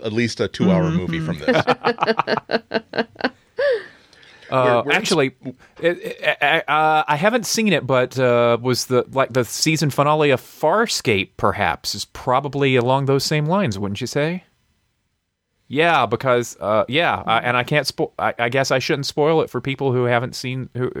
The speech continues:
Speaker 3: who haven't seen Farscape, but the series finale for Farscape ended in a dire cliffhanger, and I remember friends who were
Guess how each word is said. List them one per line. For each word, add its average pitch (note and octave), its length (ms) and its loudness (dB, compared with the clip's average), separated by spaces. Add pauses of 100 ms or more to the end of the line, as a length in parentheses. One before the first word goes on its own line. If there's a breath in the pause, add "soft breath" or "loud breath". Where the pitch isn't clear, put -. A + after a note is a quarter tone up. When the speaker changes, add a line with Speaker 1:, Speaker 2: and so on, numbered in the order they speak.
(100)
Speaker 3:
who A2+ 80 -4
haven't A#2+ 220 -2
seen C3 180 -8
Farscape, C3 500 -4
but F#2 220 2 (580 loud breath)
the A2+ 400 0 (220)
series C#3 760 0
finale B2 600 0
for A#2+ 160 -2
Farscape B2+ 720 -2
ended A2 680 0
in G#2 500 2
a G2+ 320 0 (340 loud breath)
dire A2 400 0
cliffhanger, F#2+ 840 -4 (340 soft breath)
and G2+ 460 2
I G2+ 80 4
remember G#2+ 600 0
friends G#2+ 720 0
who G#2+ 420 2
were G#2 460 2